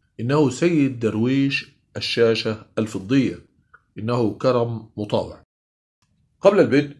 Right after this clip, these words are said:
في هذا الفيديو اضغط لايك واشترك في القناة وفعل زر الجرس ليصلك كل جديد.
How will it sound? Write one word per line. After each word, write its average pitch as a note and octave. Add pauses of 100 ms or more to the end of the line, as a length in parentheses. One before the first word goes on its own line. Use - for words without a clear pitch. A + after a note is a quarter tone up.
في F#2
هذا G#2+
الفيديو D3
اضغط D3+
لايك G#2
واشترك F#2+
في -
القناة A2
وفعل B2+
زر A2
الجرس F#2+
ليصلك F#2
كل G#2
جديد. -